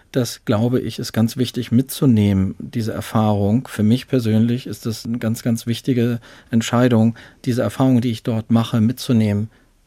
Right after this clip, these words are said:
wenn man etwas vermittelt oder lehrt, dass das zu transportieren ist, dass eine Rücksichtnahme, ein Respekt, eine gewisse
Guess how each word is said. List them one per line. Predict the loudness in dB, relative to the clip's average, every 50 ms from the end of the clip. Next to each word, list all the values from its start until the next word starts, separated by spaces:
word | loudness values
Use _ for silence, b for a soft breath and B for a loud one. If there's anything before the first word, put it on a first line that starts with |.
| -20 _ _
wenn | -4 0 2 4 4
man | 4 4 2
etwas | 0 -4 -4 -6 -6 -4
vermittelt | -2 0 2 2 2 2 0 0 0 0 -2
oder | -4 -4 -2
lehrt, | 0 0 2 2 2 0 -4 -8 -12 _
dass | -8 -8 -8 -2
das | -2 -2 -2 -2 -4 -14 -20 -20
zu | -20 -10 -8 -8
transportieren | -6 -2 -2 -2 -2 -4 -6 -12 -12 -8 -6 -4 -4 -4 -4 -6
ist, | -10 -14 -16 -14 -12 -12
dass | -12 -12 -14 B B B B B B B B
eine | -2 0
Rücksichtnahme, | 0 0 0 0 0 0 0 0 _ -2 0 0 0 0 0 0 -2 -2 -4 -8 B B B B B B B B B B -2
ein | 0 2 2 2 2 0 0
Respekt, | -2 -2 -4 -6 -4 -2 -2 -2 -2 -6 -14 -20 -20 _ _ _ _ _ _ 0
eine | 0 2
gewisse | 2 2 2 2 2 0 -2